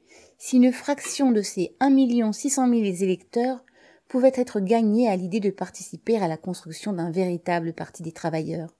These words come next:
Si tel avait été le cas, cela aurait pu être un pas important dans cette perspective.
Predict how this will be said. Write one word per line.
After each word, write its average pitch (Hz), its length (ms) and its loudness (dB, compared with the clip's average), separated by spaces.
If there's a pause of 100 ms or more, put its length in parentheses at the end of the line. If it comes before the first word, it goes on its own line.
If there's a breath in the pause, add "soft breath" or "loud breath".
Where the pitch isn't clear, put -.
(1400)
Si - 180 -14
tel 208 240 4
avait 170 160 -2
été 165 280 -6
le 175 120 -4
cas, 202 340 -8 (460 soft breath)
cela 233 360 2
aurait 226 240 6
pu 240 240 -6
être 208 260 -2
un 190 120 -6
pas 170 280 -10
important 254 600 -6 (120)
dans 220 180 -2
cette 190 200 -6
perspective. - 640 -14